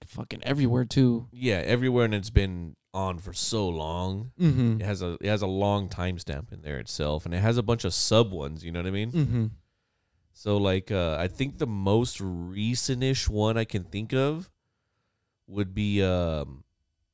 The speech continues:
Speaker 2: Knights of Sidonia. That's a Netflix one. And I guess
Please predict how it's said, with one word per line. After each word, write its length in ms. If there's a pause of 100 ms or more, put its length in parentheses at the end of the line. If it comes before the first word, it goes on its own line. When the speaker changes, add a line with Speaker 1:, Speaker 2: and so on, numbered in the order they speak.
(360)
Speaker 2:
Knights 480
of 120
Sidonia. 1000 (1160)
That's 160
a 40
Netflix 560
one. 320 (920)
And 800 (580)
I 180 (240)
guess 840